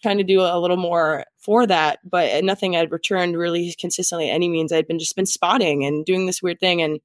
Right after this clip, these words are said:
she told me, she's like, "I think you should really think about yourself.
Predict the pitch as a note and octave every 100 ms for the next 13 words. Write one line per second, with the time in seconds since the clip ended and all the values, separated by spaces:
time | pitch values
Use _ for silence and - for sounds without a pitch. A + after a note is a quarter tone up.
0 | - - G#3+ G3 F#3+ F3 F#3 E3+ D3+ -
1 | F#3 G3+ G3+ G#3 F3+ D#3+ D#3 E3 E3+ E3
2 | D#3+ D3+ B2+ - _ _ _ _ _ _
3 | F3+ E3 - D3 - -